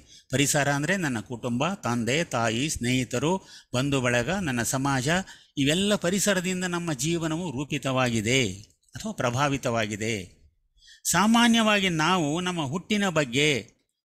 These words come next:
ಹುಟ್ಟಿದ ಪರಿಸರದ ಬಗ್ಗೆ ಹೆಚ್ಚು ಆಲೋಚಿಸ್-, ಆಲೋಚಿಸದೆ ಅದನ್ನು ಸ್ವೀಕಾರ ಮಾಡಿಬಿಡ್ತೇವೆ. ನಾವು ಹುಟ್ಟಿದ್ದೀವಿ, ಎಕ್ಸೆಪ್ಟ್ ಮಾಡಿಬಿಟ್ಟಿದ್ದೀವಿ ಅಂತ. ಈ ನಮ್ಮ ಇರುವಿಕೆ, ನಮ್ಮ ಸುತ್ತಮುತ್ತಲಿನ ಪರಿಸರದ ನಡುವಿನ ಸಂಬಂಧವನ್ನು, ನಮ್ಮ ಅಸ್ತಿತ್ವ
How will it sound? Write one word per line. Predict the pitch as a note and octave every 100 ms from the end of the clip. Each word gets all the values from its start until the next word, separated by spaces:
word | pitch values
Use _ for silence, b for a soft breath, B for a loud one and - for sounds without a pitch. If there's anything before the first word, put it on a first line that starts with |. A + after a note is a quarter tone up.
| -
ಹುಟ್ಟಿದ | G#3 - G#3 G3 G3
ಪರಿಸರದ | - F3+ G#3 A3 G3 F3+
ಬಗ್ಗೆ | C#3 A#2+ A2+ A2
ಹೆಚ್ಚು | C#3 - F#3 - G#3
ಆಲೋಚಿಸ್-, | D#3 C#3+ F3 F3+ F#3 -
ಆಲೋಚಿಸದೆ | - C#3 F3 A2+ F#3+ D#3 C#3+ D3+
ಅದನ್ನು | D3 D3+
ಸ್ವೀಕಾರ | - D3+ D3+ D3
ಮಾಡಿಬಿಡ್ತೇವೆ. | C#3 B2+ A2+ A2 G2+ F2 _ _ _ -
ನಾವು | G3
ಹುಟ್ಟಿದ್ದೀವಿ, | A3 A3+ G#3 A3 A3+ -
ಎಕ್ಸೆಪ್ಟ್ | A3 - G#3+ F3+
ಮಾಡಿಬಿಟ್ಟಿದ್ದೀವಿ | D#3 A#2+ A#2+ A2 G2
ಅಂತ. | - - _ _ _ _ _ -
ಈ | C3 F#3+ A#3+
ನಮ್ಮ | A3 G#3
ಇರುವಿಕೆ, | D#3+ D#3 A#3 A3 E3 A#2+ G#2+ C3 - _ _ _ _ _ _ _ _ _
ನಮ್ಮ | D3 D#3
ಸುತ್ತಮುತ್ತಲಿನ | - A3 - G#3+ G#3+ G3+ G3 F3+
ಪರಿಸರದ | D3 F3 G3+ G3+ F#3 F3
ನಡುವಿನ | D3+ D#3+ F3+ E3+
ಸಂಬಂಧವನ್ನು, | - D3+ F3+ F#3 F3 D3 A#2+ G2+ F#2+ D#3 - _ _ _ _ _
ನಮ್ಮ | A#2+ B2+ A#2+
ಅಸ್ತಿತ್ವ | A#2+ - F#3 -